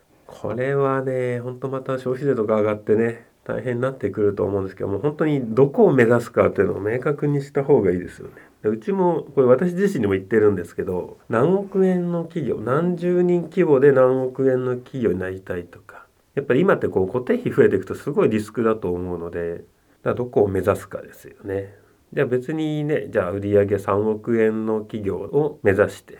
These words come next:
Speaker 2: まあ、それで、まあ、ずっとそのままいけるんであれば、それに越したことはないと思いますし、まあ、上場して百億円企業を目指すってなると、もう全然、例えば攻め方も違うと思うんですよね。
Speaker 1: そうすると年輪経営みたいな感じですか？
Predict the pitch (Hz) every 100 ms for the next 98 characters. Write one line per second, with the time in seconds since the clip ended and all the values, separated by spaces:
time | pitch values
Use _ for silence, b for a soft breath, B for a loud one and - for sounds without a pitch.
0 | _ 131 143 131 127 127 _ - 120 107
1 | 101 101 113 107 107 110 107 107 - 123
2 | 127 123 123 143 160 151 - 98 92 101
3 | - 123 120 127 107 87 92 90 90 82
4 | 82 82 82 85 _ _ _ _ 120 104
5 | 98 92 92 90 - - 101 - 104 107
6 | 101 92 110 110 127 135 92 95 110 107
7 | 107 95 87 87 110 104 110 143 143 139
8 | - - 147 104 98 - 101 104 104 101
9 | 101 104 110 101 98 95 80 76 - -
10 | 123 123 127 _ _ - 110 - 110 98
11 | 98 104 117 123 127 117 - 127 104 85
12 | 87 82 80 78 - 85 78 85 -